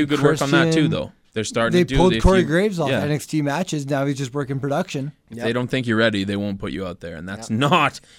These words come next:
Speaker 1: Well, he was
Speaker 2: anywhere
Speaker 1: out, no,
Speaker 2: close
Speaker 1: he was
Speaker 2: to
Speaker 1: out
Speaker 2: what it
Speaker 1: there
Speaker 2: used
Speaker 1: for,
Speaker 2: to be.
Speaker 1: like, two years on N X T. He was wrestling Seth Rollins for the title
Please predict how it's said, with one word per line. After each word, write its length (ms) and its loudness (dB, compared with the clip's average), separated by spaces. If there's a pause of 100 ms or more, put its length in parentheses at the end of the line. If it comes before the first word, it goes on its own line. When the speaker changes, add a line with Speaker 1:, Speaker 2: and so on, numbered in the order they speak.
Speaker 1:
Well, 120 8
he 100 10
was 160 8
Speaker 2:
anywhere 160 8
Speaker 1:
out, 60 4
no, 160 6
Speaker 2:
close 100 4
Speaker 1:
he 80 6
was 80 6
Speaker 2:
to 60 6
Speaker 1:
out 40 8
Speaker 2:
what 80 4
it 40 2
Speaker 1:
there 100 2
Speaker 2:
used 120 -2
Speaker 1:
for, 100 0
Speaker 2:
to 60 0
be. 60 -2
Speaker 1:
like, 280 -6
two 200 -4
years 580 -4
on 120 -8
N 140 -8
X 180 -14
T. 260 -14 (360)
He 140 -4
was 120 2
wrestling 360 0
Seth 260 -2
Rollins 320 0
for 120 -4
the 120 -4
title 460 -8